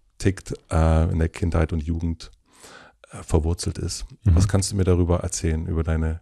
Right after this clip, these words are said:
Speaker 1: Kindheit und Jugend, was dich geprägt hat, unabhängig von der Himmelsrichtung?
Speaker 2: Also mich hat auf jeden Fall geprägt, dass ich, äh, <laughs> neun Jahre Kronprinz war.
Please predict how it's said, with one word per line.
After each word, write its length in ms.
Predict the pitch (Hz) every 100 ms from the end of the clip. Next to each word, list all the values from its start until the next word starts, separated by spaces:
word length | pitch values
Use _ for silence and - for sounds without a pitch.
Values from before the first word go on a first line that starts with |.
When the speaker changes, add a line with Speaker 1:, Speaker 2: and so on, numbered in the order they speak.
| -
Speaker 1:
Kindheit 340 | - 82 78 82
und 80 |
Jugend, 340 | 76 80 80 -
was 180 | 82 -
dich 300 | 87 - - - - -
geprägt 460 | - - 87 -
hat, 280 | 82 - - - - -
unabhängig 460 | 101 90 85 82
von 140 | - 85
der 80 |
Himmelsrichtung? 580 | 78 80 - 80 - 80 - _ _ _ _ _
Speaker 2:
Also 160 | 107 98
mich 140 | 90
hat 100 | 107
auf 120 | -
jeden 240 | - 98 98
Fall 160 | 101
geprägt, 500 | 87 - - 92 95
dass 140 | - 82
ich, 240 | 95 -
äh, 320 | - 90 85 104 - _ _ _
<laughs> 420 | - - - - -
neun 280 | 98 101 90
Jahre 380 | 90 92 90
Kronprinz 640 | 92 - 110 113 90 90 87
war. 320 | 85 85 -